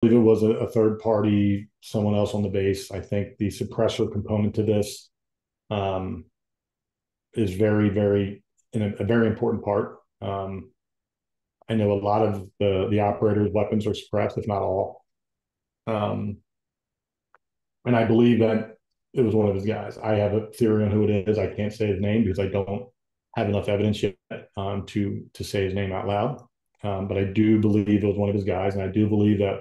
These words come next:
it was, um, coordinated from the top to do that. And, um, because there's, there's a preservation component to this. There's a,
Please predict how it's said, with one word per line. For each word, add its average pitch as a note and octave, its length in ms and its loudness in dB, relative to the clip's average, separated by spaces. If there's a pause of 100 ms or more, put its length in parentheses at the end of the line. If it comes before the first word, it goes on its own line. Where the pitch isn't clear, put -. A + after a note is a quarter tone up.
it A2 120 -2
was, G2 580 -2 (640)
um, G#2 300 -6
coordinated A2+ 960 2 (160)
from G#2 180 0
the G#2 80 2
top G#2 480 -6 (180)
to G#2 80 -4
do G2+ 240 2
that. - 360 -4 (160)
And, F#2+ 480 -4 (100)
um, G2 580 -10 (500)
because A2 240 2
there's, A2 260 4
there's A2+ 200 4
a A2+ 60 4
preservation A2+ 760 2
component F#2+ 460 -4
to A2 80 -6
this. G2 300 -6
There's G2 200 0
a, G2 380 2